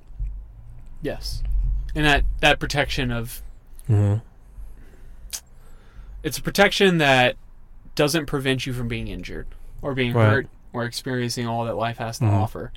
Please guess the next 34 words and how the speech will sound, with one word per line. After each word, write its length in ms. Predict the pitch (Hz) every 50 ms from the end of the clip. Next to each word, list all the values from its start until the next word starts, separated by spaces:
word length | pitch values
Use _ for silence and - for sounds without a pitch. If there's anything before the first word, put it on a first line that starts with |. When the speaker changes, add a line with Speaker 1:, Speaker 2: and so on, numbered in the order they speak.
| - - - -
Speaker 2:
Mm-hmm. 200 | 113 101 107 110 113 - - - - - - - - - -
Speaker 1:
That 160 | 127 131 -
protection 460 | - 123 - 147 143 131 - - 135
is 260 | 127 123 120 117 120
through 340 | - - - - 135 131 123
an 80 | 120 117
understanding 1080 | 117 120 120 117 110 - - - - 139 135 151 156 156 139 123 110 107 107 107 117 - - - - - _ _ - - - - - - -
of 100 | 120 120
the 80 | 123 117
diversity 600 | - 123 113 - 120 117 - - 123 127 117 113
of 100 | 113 110
life 520 | 113 113 113 113 117 117 - - - - - - -
Speaker 2:
Mm-hmm. 340 | - 107 101 104 101 104 117 - - -
Speaker 1:
and 120 | 127 123 123
what's 200 | 120 117 113 -
gonna 220 | - 131 113 120
throw 300 | 117 - 131 123 123 120
at 180 | 120 120 117 -
you. 180 | 131 113 113 113
Speaker 2:
Mm-hmm. 520 | 117 - - - - - - - - - 104
Speaker 1:
And 60 | -
maybe 200 | 185 180 170 160
having 240 | 165 165 156 147 143
an 80 | 135
appreciation 640 | 127 120 - 147 135 123 - - 127 127 120 - 123 120
for 100 | 123 123
the 40 | 113
things 260 | 113 - 123 120 120 -
that 120 | 123 110
we 100 | 113 113
often 320 | 110 113 117 120 - 127
deem 200 | 120 120 117 117 110
as 140 | 110 - -
negative 640 | 117 117 127 127 139 127 151 156 156 - - - -